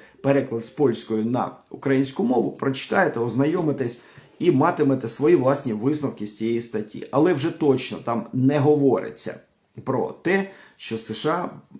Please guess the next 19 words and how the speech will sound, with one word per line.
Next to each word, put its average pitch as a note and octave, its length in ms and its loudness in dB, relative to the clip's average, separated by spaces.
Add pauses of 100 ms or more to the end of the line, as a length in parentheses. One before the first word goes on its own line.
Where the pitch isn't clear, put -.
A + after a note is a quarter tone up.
(280)
планує A#2+ 580 0
розрахуватися B2+ 1000 -2 (260)
з A2 180 -6
Польщею E3+ 720 2 (380)
за A#2 180 -6
ті C3 160 -2
кредити C#3+ 680 0 (180)
Західної C3 580 -2
України. A#2 540 -4
Там F#3 200 0
говориться C3 440 2
трошки - 340 -4
про A#2+ 220 -4
інше. F2+ 340 -4 (480)
Як C#3 240 4
завжди, C#3+ 360 2
москвини D#3 640 0 (120)
збрехали, C#3 760 0 (240)
спробували A#2+ 720 0